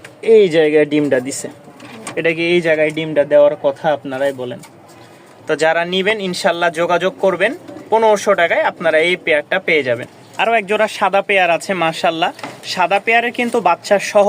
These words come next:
কবুতরটা আমি নিয়ে আসছি, বাচ্চা কিন্তু বড় হয়ে গেছে। আর দেখতেই পাচ্ছেন যে ডিম দেওয়ার পুরাপুরি এক জায়গায় চলে আসছে ওরা, তাই নর খালি ঠুকরাই নিয়ে বেড়াচ্ছে। তো যাদের পছন্দ হবে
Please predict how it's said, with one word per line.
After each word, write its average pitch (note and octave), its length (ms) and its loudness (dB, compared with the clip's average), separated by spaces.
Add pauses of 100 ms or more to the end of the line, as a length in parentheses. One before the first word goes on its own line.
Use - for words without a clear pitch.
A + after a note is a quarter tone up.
(140)
কবুতরটা F3+ 480 -2
আমি E3 180 -6
নিয়ে D3+ 180 0
আসছি, - 240 -8 (440)
বাচ্চা D3 320 -2
কিন্তু E3+ 200 -4 (140)
বড় D#3+ 160 4 (100)
হয়ে D3 220 0
গেছে। B2 200 -8 (440)
আর D3 60 -2 (100)
দেখতেই A3+ 320 -2
পাচ্ছেন G3+ 300 -2 (120)
যে E3+ 100 0 (760)
ডিম G#3+ 180 0 (100)
দেওয়ার A3 300 4 (180)
পুরাপুরি E3+ 500 0 (420)
এক D3 60 -4 (120)
জায়গায় D3+ 440 2
চলে E3 260 2
আসছে - 240 -4 (180)
ওরা, C#3+ 160 2 (380)
তাই D3+ 120 2 (120)
নর E3+ 240 4
খালি F#3 240 -4
ঠুকরাই F3 380 -2
নিয়ে D#3+ 160 0
বেড়াচ্ছে। C#3+ 420 -2 (600)
তো D#3 60 -2 (100)
যাদের D#3+ 340 0
পছন্দ G3+ 340 0 (140)
হবে G#3+ 180 2